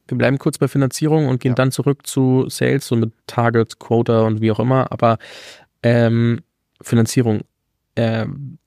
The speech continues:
Speaker 1: wie war die Finanzierungsrunde für dich? Ich meine, ihr habt ein krasses Momentum auf der Firma, das ist sehr offensichtlich.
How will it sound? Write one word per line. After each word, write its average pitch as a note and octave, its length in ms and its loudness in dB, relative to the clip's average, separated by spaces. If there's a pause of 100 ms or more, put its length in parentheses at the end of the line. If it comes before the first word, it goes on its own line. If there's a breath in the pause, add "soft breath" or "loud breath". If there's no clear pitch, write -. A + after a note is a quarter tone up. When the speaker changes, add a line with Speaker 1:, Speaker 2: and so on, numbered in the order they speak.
(140)
Speaker 1:
wie B2 260 2
war A#2+ 240 4
die B2+ 100 0
Finanzierungsrunde G2 760 0
für - 100 -6
dich? - 180 -8
Ich - 40 -8
meine, G#2+ 160 -2
ihr G#2+ 40 0
habt - 140 -2
ein A2 80 -2
krasses - 380 -4
Momentum G#2 340 0
auf B2+ 80 -2
der B2+ 100 -2
Firma, C#3 280 2
das A2 160 -2
ist - 320 -10
sehr G2+ 240 2
offensichtlich. A#2 640 -4